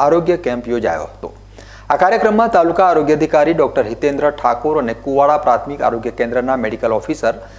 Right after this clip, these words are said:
ડોક્ટર દર્શન દેસાઈના માર્ગદર્શન હેઠળ કુવાડા ગા-, પ્રાથમિક આરોગ્ય કેન્દ્રના આયુષ્માન આરોગ્ય મંદિર ખારી પાલડીના આઉટરીચ વિસ્તારમાં પચાસથી વધુ લાભાર્થીઓને આ નિદાન કેમ્પનું સેવાઓનો લાભ આપવામાં આવ્યો હતો.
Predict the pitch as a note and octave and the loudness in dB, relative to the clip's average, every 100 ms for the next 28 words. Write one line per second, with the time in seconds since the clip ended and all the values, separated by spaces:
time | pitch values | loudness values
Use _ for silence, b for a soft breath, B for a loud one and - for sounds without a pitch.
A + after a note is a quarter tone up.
0 | B B C#3+ D3 E3 D#3 D#3+ E3+ G#3 G#3 | B B 0 2 2 2 2 0 -2 0
1 | D#3 D3 D3+ E3 D#3 A#2 B2 A2 B2+ A#2+ | 0 2 2 2 2 0 -2 -6 -6 -6
2 | E3 A#2+ - B B B B E3+ F#3 G3 | -2 -4 -4 B B B B 2 4 4
3 | G#3 E3 E3 - D3 D3 F3+ E3 C3+ C3+ | 4 2 2 2 2 2 2 2 2 0
4 | C3+ C#3+ C#3+ D3 D3+ B2+ - C#3 C3+ D3 | 0 0 2 2 2 2 -2 -4 -2 0
5 | B2+ A#2+ B2+ B2 A#2+ C3 C3+ - A#2+ B2+ | 0 0 -2 -4 -4 -4 -6 -4 0 0
6 | D#3+ C3 A#2+ A#2+ B2 C#3 - - C#3+ F3 | 2 0 0 0 0 -2 -2 0 2 2
7 | E3+ B2+ C3+ A2+ A2 D3 C3+ F#2 B2 - | 0 -2 -4 -10 -4 0 0 0 -4 -8
8 | B B B - D3+ G3 G#3 - G#3+ D#3 | B B B 0 2 4 2 2 2 4
9 | F#3+ E3 C#3 D3 - D3+ D#3+ E3+ C3 A#2+ | 6 6 6 2 0 -4 0 0 0 0
10 | C3+ D3+ D3 C3 A#2 A2 B2 - - - | 0 0 -2 -4 -4 -8 -10 -14 -20 -2
11 | D#3+ E3 E3+ E3 D#3+ A#2+ B2 A#2 - A#2 | 2 4 4 2 2 2 2 2 0 2
12 | A2+ E2+ E2 - - | 2 0 -2 -12 -18